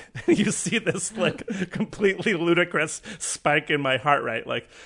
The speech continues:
Speaker 1: I hope that any doctors who look at that visualization aren't gonna be, like, themselves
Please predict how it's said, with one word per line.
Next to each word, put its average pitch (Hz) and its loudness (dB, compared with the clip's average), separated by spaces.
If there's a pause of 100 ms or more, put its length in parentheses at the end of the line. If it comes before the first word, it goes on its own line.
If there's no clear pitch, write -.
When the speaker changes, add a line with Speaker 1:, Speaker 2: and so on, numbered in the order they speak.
(160)
Speaker 1:
I 147 4
hope 175 6
that 151 4
any 147 2
doctors 131 0
who 127 -2
look 120 -2
at 120 0
that 131 -6
visualization 120 -2
aren't 120 -4
gonna 117 -4
be, 110 -6
like, 110 -6 (180)
themselves 135 2